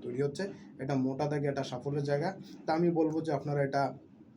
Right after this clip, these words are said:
আহ, প্রচেষ্টা চালিয়ে যান এবং এই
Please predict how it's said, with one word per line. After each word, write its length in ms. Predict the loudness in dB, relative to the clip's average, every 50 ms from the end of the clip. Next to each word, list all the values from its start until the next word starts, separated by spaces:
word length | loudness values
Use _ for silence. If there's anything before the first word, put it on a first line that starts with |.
| -20 -20 -20 -20 -20 -20 -20 -20 -20 -20 -20 -20 -20 -16 -14 -12 -12 -12 -14 -14 -8
আহ, 180 | -6 -6 -6 -6 -2
প্রচেষ্টা 520 | -2 -2 0 0 -4 0 0 0 0 0 -2 -6 -18 -20 -8
চালিয়ে 300 | -2 0 4 6 6 6
যান 220 | 6 4 2 2 2
এবং 300 | 0 2 2 2 0 0 0
এই 240 | 0 0 0 -2